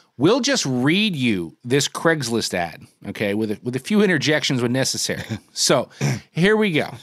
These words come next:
okay? Inexpensive canoe, two hundred and ninety dollars. This is the time that tries a canoe seller's soul. Look outside. Do you wanna hop in a boat, possibly tip it over and freeze?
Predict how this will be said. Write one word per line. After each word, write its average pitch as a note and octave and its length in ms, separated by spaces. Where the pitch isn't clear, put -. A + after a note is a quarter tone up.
okay? A2+ 300
Inexpensive G#3 760
canoe, C3 460
two F#3+ 220
hundred D3 280
and A2+ 80
ninety A2+ 280
dollars. F2 640
This F3+ 300
is D3 260
the C3+ 100
time G#2 640
that A2+ 260
tries D3+ 540
a C3 60
canoe A#2+ 440
seller's A#2 540
soul. E2 460
Look B3 180
outside. D4+ 680
Do G2+ 120
you F#3+ 80
wanna C4 240
hop F3 260
in G3 60
a D#3+ 40
boat, C3+ 380
possibly D3 480
tip D#3 260
it C3+ 80
over C#3 280
and G2+ 160
freeze? C3+ 540